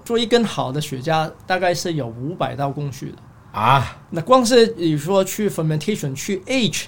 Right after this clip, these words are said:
Speaker 1: 这个雪茄的时候，他们就用到很多的 cedar，cedar 我们叫雪-，呃，雪松。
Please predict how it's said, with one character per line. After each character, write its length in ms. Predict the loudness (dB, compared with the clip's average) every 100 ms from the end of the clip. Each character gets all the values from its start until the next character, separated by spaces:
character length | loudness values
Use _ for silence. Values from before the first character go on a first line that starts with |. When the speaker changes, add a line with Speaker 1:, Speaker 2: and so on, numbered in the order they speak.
| -12
Speaker 1:
这 160 | -10 -10
个 320 | -4 -2 0
雪 240 | -2 -4 -2
茄 260 | 4 4
的 120 | 4 0
时 180 | -6
候， 280 | -4 -4 -4 -8 -20 -20 -8
他 140 | 0
们 220 | 2 4 4
就 160 | 2
用 240 | 2 0 2
到 100 | 0
很 520 | 0 -4 -4 -4 0
多 200 | 0 2
的 80 | 0
cedar，cedar 1120 | 0 -2 -2 -6 -10 -20 -20 -8 -4 0 0
我 60 | -2
们 140 | -4
叫 160 | -2 -2
雪-， 220 | -4 -8
呃， 280 | -8 -8 -10
雪 220 | -8 -6
松。 320 | -2 -2 -2